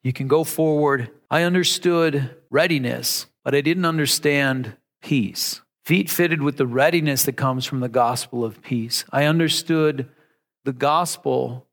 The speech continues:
that I needed to be ready, but I didn't understand the peace part. We talk about that for a minute here. You know, there are tensions inside of Christianity. As we seek to serve God and understand God, there are,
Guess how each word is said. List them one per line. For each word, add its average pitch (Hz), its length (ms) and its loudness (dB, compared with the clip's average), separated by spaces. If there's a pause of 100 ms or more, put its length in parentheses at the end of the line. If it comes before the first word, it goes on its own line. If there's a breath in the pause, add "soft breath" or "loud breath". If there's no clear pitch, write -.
(100)
that 131 100 0
I 135 120 2
needed 143 300 2
to 120 60 -4
be 123 180 0
ready, 117 500 0 (300)
but 110 100 -6
I 127 60 2
didn't 165 220 2
understand 147 540 0
the 123 60 -4
peace - 380 -4
part. 120 360 -4 (200)
We 147 60 -6
talk 135 280 2
about 123 280 0
that 120 280 -2
for 127 140 -2
a 120 40 -4
minute 120 300 -2
here. 113 340 -4 (120)
You 143 60 -2
know, 156 120 2
there 175 180 2
are 160 120 2
tensions 160 680 0
inside 135 460 2
of 120 140 -6
Christianity. 117 880 -6 (340)
As 143 220 2
we 151 100 4
seek 170 360 2
to 147 100 -2
serve 160 400 0
God 139 280 2
and 139 140 -2
understand 143 640 0
God, 123 300 0
there 135 160 2
are, 127 280 0